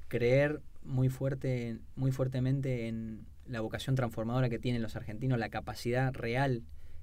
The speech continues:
que, que tienen los argentinos de bien, que tienen ganas de trabajar, que tienen ganas de salir adelante, que, y, y que la verdad es que tenemos todo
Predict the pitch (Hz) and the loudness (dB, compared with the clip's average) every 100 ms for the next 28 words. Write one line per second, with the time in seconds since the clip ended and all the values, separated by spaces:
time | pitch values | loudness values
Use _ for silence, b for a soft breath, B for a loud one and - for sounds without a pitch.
0 | B - - - 104 - 117 127 117 110 | B 4 6 4 2 -4 -2 0 0 -2
1 | 104 107 110 120 110 107 120 127 117 104 | -6 -6 -4 -4 -2 -2 0 0 0 -4
2 | 113 110 113 113 104 104 104 123 117 113 | -4 -4 -4 -4 -6 -6 -4 -4 -2 -2
3 | 113 113 113 - 110 113 107 120 131 143 | -2 -4 -4 -6 -4 -2 -2 -2 -2 -4
4 | - B B B B B B - - 117 | -10 B B B B B B -12 -4 0
5 | 113 113 110 107 113 - - - - - | 0 0 -4 -6 -10 -14 -18 -18 -18 -8
6 | 131 104 117 113 - 110 110 110 107 104 | -6 -6 -6 -8 -4 -4 -4 -4 -6 -8
7 | 101 110 110 127 139 - - 127 135 - | -6 -4 -2 -2 -2 -2 0 2 2 2
8 | 143 151 156 | 2 4 2